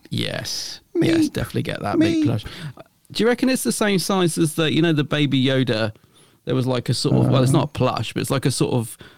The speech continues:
Speaker 1: life-size, <laughs> not doll. What would you call it? For want of a better
Speaker 2: Uh.
Speaker 1: word, doll. You must have got one. I've got one.
Speaker 2: Not the Baby Yoda, not the Grogu, no. No.
Speaker 1: Have you not got the big sort of toy of it?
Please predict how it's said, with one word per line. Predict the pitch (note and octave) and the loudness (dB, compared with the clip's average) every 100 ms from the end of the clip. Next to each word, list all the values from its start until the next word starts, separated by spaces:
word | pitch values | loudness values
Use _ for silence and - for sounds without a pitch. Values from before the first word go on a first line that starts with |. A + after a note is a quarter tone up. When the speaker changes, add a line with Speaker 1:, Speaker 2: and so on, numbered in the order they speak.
| - | -8
Speaker 1:
life-size, | A#2 C3+ B2+ - C3+ B2 A#2+ - - _ _ - _ | -2 0 0 0 2 4 2 0 -10 _ _ -20 _
<laughs> | - D3+ B2 G#3+ | -10 -8 -8 -4
not | F#3 B2+ - | -2 -2 -2
doll. | - A#2+ G#2 A#2 - | -2 0 0 -2 0
What | A#2+ | 0
would | C#3+ | 0
you | D3+ | 0
call | D#3+ C3+ | 2 2
it? | A2+ - _ - - - - | 0 -4 _ -20 -20 -20 -6
For | - | 2
want | B2 D#3 | 4 6
of | |
a | C3+ | 6
better | C3+ C3+ | 6 6
Speaker 2:
Uh. | C3 | 4
Speaker 1:
word, | A#2+ A#2+ | 4 2
doll. | C3+ B2 | 0 0
You | C3+ G#3+ | 2 2
must | E3 - | 2 0
have | A2 | -2
got | A#2+ | -2
one. | - - | -4 -2
I've | A#2 D3 | 0 -2
got | - - | -4 -8
one. | - D3+ - - - - - - | -8 -8 -12 -20 -20 -20 -8 6
Speaker 2:
Not | B2+ C#3+ C3 | 8 8 6
the | |
Baby | A#2 A#2 A#2 G#2 | 6 6 8 8
Yoda, | G#2+ G#2 F#2 | 8 8 8
not | G2 - | 6 6
the | |
Grogu, | G2 G2+ G2 F2+ | 6 6 6 4
no. | F#2+ F#2 F#2 - _ _ _ _ _ - | 2 0 -2 -10 _ _ _ _ _ -12
No. | F#2 F2+ - _ - | -8 -8 -10 _ -8
Speaker 1:
Have | E3+ | 0
you | A3 | 2
not | C#4 C4 | 4 2
got | A#3+ C4 | 2 2
the | |
big | G#3 A#3+ A#3+ - - _ _ _ _ | 2 2 0 -2 -14 _ _ _ _
sort | - - - | -6 -4 -2
of | |
toy | - E4 F4 | 0 2 4
of | C3 | 4
it? | - - | 0 -6